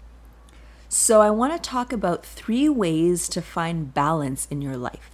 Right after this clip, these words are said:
because balance is a popular topic. We're all looking for it, but we don't know how to get it.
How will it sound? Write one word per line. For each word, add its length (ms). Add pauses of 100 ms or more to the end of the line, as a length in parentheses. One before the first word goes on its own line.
because 320
balance 560
is 120
a 60
popular 720
topic. 560
We're 160
all 260
looking 320
for 220
it, 240 (320)
but 100
we 120
don't 200
know 160
how 160
to 80
get 240
it. 140